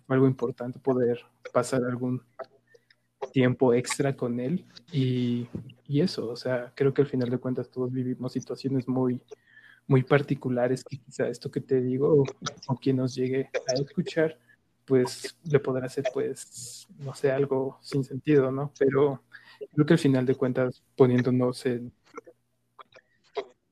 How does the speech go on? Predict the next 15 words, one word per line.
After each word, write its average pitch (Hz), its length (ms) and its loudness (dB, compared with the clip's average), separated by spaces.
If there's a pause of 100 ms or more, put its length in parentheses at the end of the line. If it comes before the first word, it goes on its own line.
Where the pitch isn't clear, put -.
poniéndonos 139 560 6
en, 127 380 -4 (480)
en 135 100 -4
esa 127 140 -10
situación 127 680 -6
en 127 100 -10
donde 123 520 -4 (300)
de 131 160 2
verdad, 123 340 0
o 131 60 -6
sea, 131 460 -4 (320)
estás - 880 -4
viviendo 127 540 0
algo 127 220 -2
que 120 280 -8